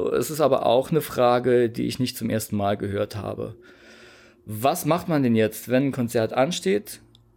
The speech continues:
und man will die Leute dazu bewegen, das Album zu kaufen, das noch nicht erschienen ist?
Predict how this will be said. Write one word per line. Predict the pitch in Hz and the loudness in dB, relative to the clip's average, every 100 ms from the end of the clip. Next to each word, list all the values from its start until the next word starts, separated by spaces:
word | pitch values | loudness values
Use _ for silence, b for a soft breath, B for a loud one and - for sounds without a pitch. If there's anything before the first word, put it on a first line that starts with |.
| _ | _
und | 131 127 127 | 2 2 2
man | 127 127 | 0 4
will | 165 | 4
die | 160 | 6
Leute | 147 151 | 4 4
dazu | 143 123 139 | 0 -2 -4
bewegen, | 127 120 139 139 | -4 2 2 2
das | 113 | -2
Album | - 123 120 117 - | 0 0 2 -2 -4
zu | - | -8
kaufen, | - 131 160 - 175 185 - _ _ _ _ _ | 0 2 2 2 0 0 -6 _ _ _ _ _
das | - 127 - | -2 -2 0
noch | 127 | 2
nicht | 120 113 - - _ _ _ _ _ | 2 0 -6 -16 _ _ _ _ _
erschienen | 123 - 110 95 | -2 0 -2 -4
ist? | - - - | -8 -12 -14